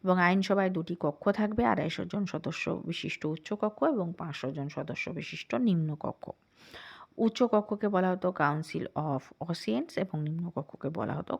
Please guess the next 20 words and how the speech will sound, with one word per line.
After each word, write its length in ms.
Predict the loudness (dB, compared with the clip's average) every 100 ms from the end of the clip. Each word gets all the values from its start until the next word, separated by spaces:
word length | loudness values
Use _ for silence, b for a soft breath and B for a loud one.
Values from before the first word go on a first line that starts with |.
| -4
Council 400 | -4 -4 -6 -4
of 160 | -4 -6 -2
ফাইভ 180 | -2 0
হান্ড্রেড। 340 | -4 -4 -12 -18 B B B B B B B B B B
পনেরোই 420 | 4 6 8 8 8
আগস্ট 380 | 6 4 2 -6
সতেরোশো 420 | -2 0 2 0
পঁচানব্বই 580 | -2 -2 0 0 2 0
খ্রিস্টাব্দে 560 | 0 -2 0 0 2 2
গণভোটের 1080 | 6 4 4 0 -2 -4 -8 -10 -18 -4
মাধ্যমে 480 | -2 0 0 0 2
নতুন 340 | 2 0 0 -2
সংবিধান 560 | 0 -2 -2 0 0
গৃহীত 460 | -2 -6 -2 0 2
হয় 260 | 2 2 2
এবং 180 | -2 -2
সতেরোশো 440 | -4 -6 -6 -6
পঁচানব্বই 480 | -6 -6 -4 -4 -6
খ্রিস্টাব্দে 560 | -6 -6 -4 -4 -4 -4
ছাব্বিশে 540 | -2 -2 -2 -6 -10